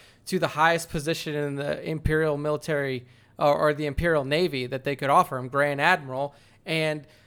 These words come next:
it, it was purely based off of his,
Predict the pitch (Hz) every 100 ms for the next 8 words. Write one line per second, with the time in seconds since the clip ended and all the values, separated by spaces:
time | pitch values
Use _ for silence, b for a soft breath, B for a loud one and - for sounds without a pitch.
0 | b b _ _ - 185 226 190 180 -
1 | - 196 214 202 151 165 180 180 165 151
2 | 160 156 151 156 160 147 -